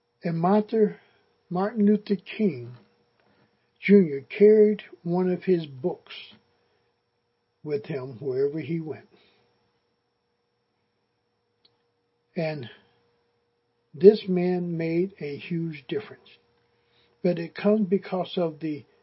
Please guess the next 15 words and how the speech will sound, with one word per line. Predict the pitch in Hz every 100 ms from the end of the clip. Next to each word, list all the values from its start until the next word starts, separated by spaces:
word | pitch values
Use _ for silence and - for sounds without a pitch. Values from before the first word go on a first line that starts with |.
| _ _ _ _ _ _ _ _ _ _
Baptist | 170 196 202 220 202 208
academies | 196 - 190 185 190 190 196 196 - - - 202
in | 170 135 123 117
Jacksonville | 139 165 175 - 185 160 160 175 180 180
and | 139 -
other | 165 190
areas | 202 170 175 160
around | 165 165 165 165 -
Florida | 170 165 165 170 _ _ _ - _ _ _
that | 165 156 139
got | 202 233
involved | 233 170 147 131 180 180 151 135 165
in | 156 160
the | 156 151 -
educational | 170 185 175 - 202 - 214 170 110